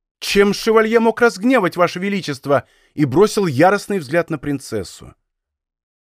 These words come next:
"Я сообщу вам об этом, когда он уедет",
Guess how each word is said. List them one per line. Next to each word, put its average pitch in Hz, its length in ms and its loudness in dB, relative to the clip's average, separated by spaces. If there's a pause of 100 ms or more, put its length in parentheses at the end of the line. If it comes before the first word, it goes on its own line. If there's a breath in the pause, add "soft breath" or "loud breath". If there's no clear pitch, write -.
(140)
"Я 165 300 0
сообщу 190 500 0
вам 185 280 2
об 135 200 -4
этом, 110 300 -4
когда 143 320 -2
он 180 280 -4
уедет", 135 640 -6